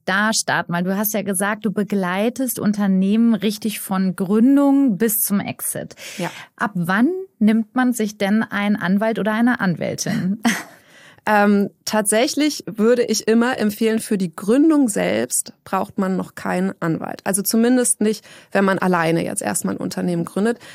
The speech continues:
Speaker 2: Ich hab, äh, in meiner vorherigen Kanzlei, da war mein Partner auch Notar. Das heißt, da habe ich als Notarvertreterin auch Gründungen selbst durchgeführt.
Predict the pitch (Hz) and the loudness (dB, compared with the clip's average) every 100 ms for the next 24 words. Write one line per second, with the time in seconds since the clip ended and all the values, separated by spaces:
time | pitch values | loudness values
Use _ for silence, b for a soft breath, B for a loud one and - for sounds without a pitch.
0 | B - 214 208 - 202 190 190 - 208 | B -2 -2 -2 -4 -2 2 0 2 2
1 | 190 190 - 190 247 226 220 208 208 - | 2 -2 0 0 2 0 -2 -2 -4 -2
2 | 202 202 208 - 190 190 185 - - - | -2 0 0 0 -2 -2 -4 -4 -4 -4
3 | - - 190 185 220 247 330 196 196 196 | -4 -4 -4 -2 -2 0 0 0 0 0
4 | 185 185 185 - - - 180 - 214 208 | 0 -2 -2 -4 -2 -2 -2 0 -2 0
5 | 202 - 208 240 196 - - 202 220 202 | -4 -4 -4 -2 -2 -2 -2 2 4 4
6 | 190 180 175 175 - 240 294 - - 269 | 2 0 -2 -4 -2 -2 -2 -8 -2 -2
7 | 294 | -2